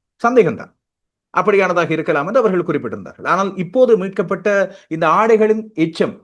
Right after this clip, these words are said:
எஞ்சிய பகுதி, உக்காத பகுதியோடு காணப்பட்ட முதலாவது மனித எலும்பு தொகுதியாக இது மீட்கப்பட்டிருப்பதோடு, இந்த அகழ்வின் போது இன்றைய நாளில் மீட்கப்பட்ட வேளையில் சிறிய கண்ணாடி வளையல்கள்,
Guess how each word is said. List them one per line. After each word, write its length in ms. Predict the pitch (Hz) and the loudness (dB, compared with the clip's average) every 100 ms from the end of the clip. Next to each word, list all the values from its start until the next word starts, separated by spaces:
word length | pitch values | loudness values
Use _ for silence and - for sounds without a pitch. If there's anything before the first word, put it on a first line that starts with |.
| _ | _
எஞ்சிய 340 | 160 175 180 165 | -8 -4 -2 -2
பகுதி, 300 | 156 151 123 - | -2 -2 -6 -6
உக்காத 420 | 147 147 202 185 | -8 2 2 2
பகுதியோடு 460 | 175 165 160 165 160 | -2 -4 -4 -4 -4
காணப்பட்ட 460 | 151 151 151 143 143 | -4 -4 -6 -8 -8
முதலாவது 560 | 131 180 196 202 190 165 - _ | -4 0 2 2 0 -2 -6 _
மனித 260 | 127 175 190 | -4 0 0
எலும்பு 200 | 165 156 | -2 -4
தொகுதியாக 440 | 165 156 151 147 | -6 -4 -2 -2
இது 120 | 135 | -2
மீட்கப்பட்டிருப்பதோடு, 800 | 123 139 - 127 127 117 107 107 226 - _ _ _ _ _ - | -6 -6 -6 -6 -8 -8 -6 -4 -4 -6 _ _ _ _ _ -4
இந்த 200 | 208 208 196 185 160 139 - _ _ | -2 4 4 6 2 0 -8 _ _
அகழ்வின் 440 | 220 202 226 226 220 | 0 2 2 2 2
போது 160 | 214 | 2
இன்றைய 200 | 202 185 | 2 0
நாளில் 240 | 185 190 165 | -2 -2 -4
மீட்கப்பட்ட 340 | 165 170 156 | -6 -6 -2
வேளையில் 360 | 151 160 247 254 | -2 -2 -2 -6
சிறிய 320 | - 220 208 | 0 2 2
கண்ணாடி 480 | 208 185 208 208 170 | 0 -2 0 0 0
வளையல்கள், 500 | 147 156 147 143 214 | 0 0 -2 -2 -6